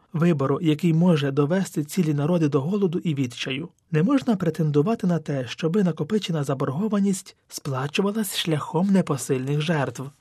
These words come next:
У таких випадках необхідно, як врешті-решт до певної міри і відбувається на практиці, знайти способи пом'якшення, відтермінування або навіть скасування заборгованості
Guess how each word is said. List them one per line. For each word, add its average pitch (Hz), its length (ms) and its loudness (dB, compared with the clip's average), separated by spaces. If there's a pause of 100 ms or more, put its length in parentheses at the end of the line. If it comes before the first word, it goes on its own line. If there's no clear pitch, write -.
(120)
У 160 140 -2
таких 139 300 -4
випадках 151 560 -2
необхідно, 143 720 -2 (180)
як 147 220 -2
врешті-решт 147 760 -2
до 151 120 2
певної 147 460 0
міри 143 300 0
і 156 120 -4
відбувається 143 640 -2
на 151 100 -4
практиці, 147 680 -6 (260)
знайти 180 420 0
способи 214 480 -2
пом'якшення, 160 800 -2 (320)
відтермінування 156 1000 0 (460)
або 196 220 0
навіть 190 420 -2 (300)
скасування 156 760 -2
заборгованості 151 1000 0